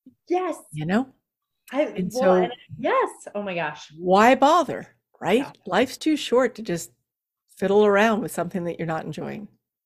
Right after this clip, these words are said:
Speaker 1: Yeah. And I, it's funny you say that. I did have someone that was like, "Oh, I think I'll start a business 'cause I'm, I just, I have this extra time. I don't really, I'm not really doing anything." And I'm like, "That's not why you start a business." <laughs> Like,
Speaker 2: <laughs>
Speaker 1: I,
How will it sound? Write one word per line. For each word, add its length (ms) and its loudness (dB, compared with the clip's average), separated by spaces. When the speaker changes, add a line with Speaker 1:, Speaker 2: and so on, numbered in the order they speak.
Speaker 1:
Yeah. 320 -6
And 100 -6
I, 220 -4
it's 160 -10
funny 180 -6
you 60 -2
say 180 -4
that. 120 0
I 100 -2
did 240 -2
have 140 -8
someone 280 -6
that 80 -4
was 140 -6
like, 220 -4
"Oh, 120 2
I 100 6
think 180 0
I'll 80 4
start 240 0
a 40 -2
business 360 -6
'cause 180 -10
I'm, 220 -4
I 120 -6
just, 260 -14
I 60 -10
have 200 -8
this 140 -8
extra 240 -8
time. 260 -10
I 60 -6
don't 160 -6
really, 360 -4
I'm 80 -8
not 80 -4
really 180 0
doing 280 -2
anything." 260 -8
And 80 -6
I'm 80 -8
like, 220 -8
"That's 220 -6
not 180 -4
why 120 -2
you 160 -6
start 360 -2
a 40 -6
business." 720 -2
<laughs> 40 -14
Like, 220 8
Speaker 2:
<laughs> 1120 0
Speaker 1:
I, 140 6